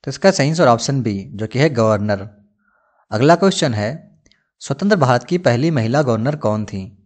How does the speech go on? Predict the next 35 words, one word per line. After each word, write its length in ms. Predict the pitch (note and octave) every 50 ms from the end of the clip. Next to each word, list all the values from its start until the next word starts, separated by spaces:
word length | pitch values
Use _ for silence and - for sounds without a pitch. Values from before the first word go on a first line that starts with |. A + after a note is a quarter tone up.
| _ _ _ _ _ _ _ _ _ _
तो 80 | - C3
इसका 200 | C3 - - G3
सही 180 | F#3 D#3 C3
आंसर 200 | D3 E3 - F#3
ऑप्शन 340 | C3+ A2 - - - C#3 A#2
है, 300 | G#2+ G2 G2+ B2+ - - -
जो 100 | G#2+ A#2+
कि 120 | C3 E3
श्रीमती 460 | D#3+ - D3+ D3 F3 F3 C#3+ B2 C#3+ D#3
सरोजिनी 360 | - B2 G#2 G2+ G#2 B2 D3+
नायडू। 340 | C#3+ A#2 G#2 G#2 G2 G#2 G2+ G#2 - - - _ _ _ _ _ _ _ _ _ _ -
अगला 220 | G#2 G#2+ C3+ D#3 E3
क्वेश्चन 360 | - F#3 F3 F3+ - D#3 A#2
है, 420 | G#2+ G#2 A2+ E3 - - _ _ _ _ _ _ _ _ _ _ _ -
निर्वाचन 420 | A#2 A#2 C#3+ C#3 C#3 C#3+ - G3 F3+
आयोग 340 | - B2+ A#2+ C3 D#3+ D#3
किसके 300 | D#3 D3+ C#3+ - - E3+
लिए 140 | D#3 D3 E3
चुनाव 280 | E3+ - B2 A#2 B2+ D3+
नहीं 260 | C#3 G#2+ G#2 A#2 A#2+
करता 300 | A2+ G#2+ G2 G2 A2 G2+
है? 260 | G2 G2 F#2+ G2+ A#2 - _ _ _ _ _ _ _ _ _ _ _ _ _ _ -
तो 60 | C3
इसका 240 | C#3+ C#3 - G3 G3
सही 180 | - D#3 C#3
आंसर 180 | D#3 E3+ F#3+ E3
ऑप्शन 340 | B2 A2+ A2+ - - C#3+ C#3
सी, 400 | C3 - G#2+ G2 G2+ - - - G#2+
जो 100 | A2+ A2+
कि 220 | - D#3 E3+ D3+
स्थानीय 460 | - - - A#2+ G#2+ G2 G#2 A#2+ C#3+
निकाय। 460 | D3+ B2 G2+ - G#2 G2+ G2 G2 G#2 - - _ _ _ _ _ _ _ _ _ _ _ _ _ _
अगला 260 | - G2+ A2 B2 C#3 D#3+
क्वेश्चन 380 | D#3 F3+ F3 F3 - D#3 B2
है, 180 | G#2+ A2 G#2